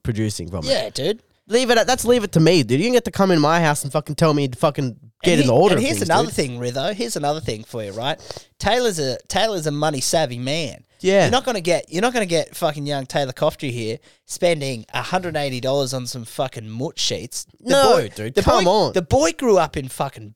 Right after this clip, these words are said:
Speaker 2: Bungendore, lad. He's gonna go and get a tarp from Bunnings.
Speaker 1: Exactly.
Speaker 2: Or maybe one from his fucking grandparents, and he's gonna lay it down and he's gonna go, "Love, tonight we're
Speaker 1: I'm gonna
Speaker 2: fucking
Speaker 1: anchor
Speaker 2: having
Speaker 1: it, I'm
Speaker 2: a
Speaker 1: gonna tie it
Speaker 2: slip
Speaker 1: off
Speaker 2: inside." Yeah, like,
Speaker 1: with a figure eight.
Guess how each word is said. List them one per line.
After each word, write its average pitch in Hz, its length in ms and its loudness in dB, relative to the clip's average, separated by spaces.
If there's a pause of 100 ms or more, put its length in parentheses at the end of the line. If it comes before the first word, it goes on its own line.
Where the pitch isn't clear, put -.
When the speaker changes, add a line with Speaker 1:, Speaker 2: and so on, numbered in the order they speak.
Speaker 2:
Bungendore, 160 560 -4
lad. 113 200 -6
He's 247 180 -2
gonna 269 180 2
go 214 220 2
and 190 100 -2
get 165 200 -4
a - 20 -10
tarp 190 420 -2
from 202 240 -6
Bunnings. 143 480 -4
Speaker 1:
Exactly. 139 400 0
Speaker 2:
Or 156 120 4
maybe 185 360 0
one 196 260 -2
from 190 200 -6
his 190 160 -8
fucking 185 400 -4
grandparents, 131 720 -4
and 139 160 -6
he's 131 100 -6
gonna 131 200 -6
lay 131 300 -2
it 131 100 -14
down 131 320 -4
and 131 100 -8
he's 120 160 -10
gonna 123 240 -6
go, 113 300 -6 (680)
"Love, 165 340 0 (100)
tonight 156 500 -4
we're 139 100 -10
Speaker 1:
I'm 117 40 -8 (180)
gonna 160 120 -2
Speaker 2:
fucking - 160 -4
Speaker 1:
anchor 156 160 2
Speaker 2:
having 190 160 2
Speaker 1:
it, 170 100 0
I'm 143 60 0
Speaker 2:
a - 20 -
Speaker 1:
gonna 131 100 4
tie 156 320 4
it 175 40 6
Speaker 2:
slip 160 80 6
Speaker 1:
off 175 100 4
Speaker 2:
inside." - 240 -8
Yeah, 165 200 -6
like, 147 180 -4
Speaker 1:
with 135 100 -8
a 127 40 -10
figure 170 320 4
eight. 180 220 2